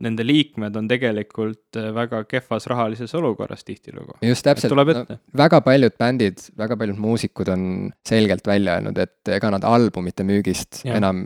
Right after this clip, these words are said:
Speaker 2: nagu mingit arvestatavat raha ei teeni. See, mismoodi nad oma elatist teenivad, on tuuril käies just
Speaker 1: Jah.
Speaker 2: nimelt. Et need pikad tuurid, kus nad on kolm kuud nagu rändavad mööda ilma ringi ja on kodust eemal ja oma lähedastest eemal, see on see aeg,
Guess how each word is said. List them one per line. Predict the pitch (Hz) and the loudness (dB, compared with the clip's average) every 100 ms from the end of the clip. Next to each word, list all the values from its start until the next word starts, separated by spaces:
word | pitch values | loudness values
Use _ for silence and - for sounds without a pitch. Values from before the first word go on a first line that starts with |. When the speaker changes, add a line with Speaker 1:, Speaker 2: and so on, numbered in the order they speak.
| - | -8
Speaker 2:
nagu | 95 92 | -8 -4
mingit | 98 101 98 | -4 -4 0
arvestatavat | 107 113 95 - - 92 90 _ _ - | 2 2 0 -4 -8 -8 -8 _ _ -2
raha | 113 117 95 85 98 - - - | 0 2 0 -4 -6 -16 -20 -10
ei | 95 90 92 | -6 -4 -2
teeni. | 107 104 101 90 - _ | 0 0 0 -4 -8 _
See, | - 127 113 | 2 4 4
mismoodi | 104 123 110 104 | 0 -2 -2 0
nad | 95 | -2
oma | 101 110 | 0 2
elatist | 160 120 98 - | 2 0 -6 -4
teenivad, | 104 95 92 92 - | -2 -2 -2 -4 -4
on | 98 95 95 | -4 -4 -6
tuuril | 90 120 90 90 | -2 -2 -2 -6
käies | 95 104 98 | -6 -6 -8
just | 101 - | -8 -4
Speaker 1:
Jah. | |
Speaker 2:
nimelt. | 98 90 _ - - | -2 -4 _ -20 -10
Et | 98 - | -8 -4
need | 101 92 _ _ | -6 -6 _ _
pikad | 127 - 110 - | -2 0 -2 0
tuurid, | 135 151 123 98 - | 2 4 2 0 -4
kus | 104 107 | -8 -6
nad | 95 | -6
on | 95 92 | -8 -4
kolm | 117 113 104 | 0 0 0
kuud | 107 110 95 - | 0 -2 -2 -6
nagu | 87 98 90 90 | -6 -4 -4 0
rändavad | 113 107 92 98 | 0 0 0 0
mööda | 104 104 | -2 0
ilma | 117 101 | 0 0
ringi | 113 139 107 95 | -2 -2 -2 -2
ja | 92 | -2
on | 92 95 | -2 0
kodust | 113 101 - | 2 0 0
eemal | 110 101 90 | 0 0 0
ja | |
oma | 92 104 | 0 0
lähedastest | 107 101 - 98 127 | 0 -2 -6 -6 -4
eemal, | 123 101 - | -4 -6 -2
see | 135 | 4
on | 131 110 | 4 4
see | 117 110 | 2 4
aeg, | 127 98 - | 4 2 0